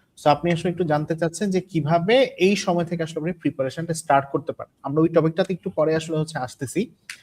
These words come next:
তো আমরা ভাই কোশ-, কোশ্চেনটা যেহেতু চলে আসছে আমরা নিয়ে ফেলি। সেটা হচ্ছে ভাই আচ্ছা ঠিক আছে আমি বুঝলাম যে ম্যাথ স্ট্যাটের জন্য আমি এই কাজগুলো আসলে করতে পারি যেটা আপনি, আপনি already, আহ, হচ্ছে মেনশন করেছেন।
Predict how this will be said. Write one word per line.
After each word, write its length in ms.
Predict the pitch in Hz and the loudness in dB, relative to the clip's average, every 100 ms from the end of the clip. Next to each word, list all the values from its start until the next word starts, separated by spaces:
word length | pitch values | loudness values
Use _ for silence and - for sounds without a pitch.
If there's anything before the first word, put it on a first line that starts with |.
| _ _ | _ _
তো 60 | 208 | 6
আমরা 220 | 220 233 | 8 8
ভাই 240 | 185 190 | 6 4
কোশ-, 520 | 175 175 - - - 156 | 4 2 0 -8 -10 -2
কোশ্চেনটা 360 | 165 160 175 | 0 0 0
যেহেতু 180 | 170 175 | 0 0
চলে 320 | 170 196 220 | 4 6 6
আসছে 180 | 143 - | 2 -2
আমরা 120 | 151 | -4
নিয়ে 180 | 151 160 | 0 2
ফেলি। 260 | 160 147 240 _ - - - | 0 -4 -6 _ -20 -16 -2
সেটা 160 | 185 | 0
হচ্ছে 140 | 208 214 | 0 2
ভাই 100 | 226 | 2
আচ্ছা 180 | 220 | 2
ঠিক 200 | 202 214 | 2 6
আছে 160 | 214 185 | 6 6
আমি 140 | 156 | 2
বুঝলাম 400 | 160 165 165 240 | 4 2 2 0
যে 240 | 226 156 135 - _ - | 0 0 0 -4 _ -4
ম্যাথ 320 | 135 143 - | 0 0 -4
স্ট্যাটের 460 | 160 - 135 135 147 | -4 2 2 2 -4
জন্য 180 | 170 160 | -2 -2
আমি 120 | 151 | 0
এই 240 | 156 160 | 4 4
কাজগুলো 380 | 160 139 135 135 | 6 4 2 -2
আসলে 200 | 135 143 | -2 -4
করতে 280 | 143 135 123 | -4 -4 -4
পারি 140 | 139 | -6
যেটা 140 | 135 135 | -6 -6
আপনি, 160 | - | -6
আপনি 260 | 123 _ 117 | -10 _ -10
already, 580 | - 127 127 147 175 170 _ _ _ - | -4 -2 0 0 0 -2 _ _ _ -2
আহ, 400 | 117 117 113 131 | 2 4 2 2
হচ্ছে 240 | 123 151 | -2 -2
মেনশন 400 | 139 147 165 160 | 0 0 0 0
করেছেন। 360 | 135 110 226 | 2 6 6